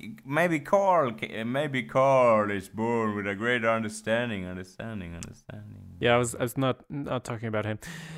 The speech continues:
Speaker 2: <clears throat> Sirius, two suns, Maya, and the Dream Visitations is the next subtitle here. Now, um,
Speaker 1: Yeah.
Speaker 2: We're about, uh,
Speaker 1: <laughs> Yeah,
Speaker 2: halfway,
Speaker 1: boy.
Speaker 2: halfway through this article, and, and don't worry, I ha-, I have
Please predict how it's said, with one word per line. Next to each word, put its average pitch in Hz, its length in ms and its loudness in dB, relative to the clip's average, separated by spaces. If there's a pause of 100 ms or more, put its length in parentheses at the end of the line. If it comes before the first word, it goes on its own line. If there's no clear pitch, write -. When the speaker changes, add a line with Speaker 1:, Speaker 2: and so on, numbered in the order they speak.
(260)
Speaker 2:
<clears throat> 147 300 4 (320)
Sirius, 285 680 10 (220)
two 269 240 10
suns, 220 460 12
Maya, 202 460 12
and 175 140 6
the 165 60 6
Dream 170 280 8
Visitations 131 720 6
is 113 220 -4
the 113 340 4
next 135 340 -2
subtitle 113 680 0
here. 120 200 2
Now, 131 240 6 (220)
um, 127 520 2
Speaker 1:
Yeah. 104 220 -2 (460)
Speaker 2:
We're 147 100 4
about, 160 420 10
uh, 151 500 -2 (260)
Speaker 1:
<laughs> - 280 -6
Yeah, 170 720 8
Speaker 2:
halfway, 190 440 12
Speaker 1:
boy. 147 60 4
Speaker 2:
halfway 190 440 12
through 190 200 10
this 175 220 8
article, 131 400 8
and, 131 180 6
and 147 160 4
don't 175 220 8
worry, 151 200 10
I 135 180 10
ha-, 160 100 6
I 147 120 8
have 147 200 6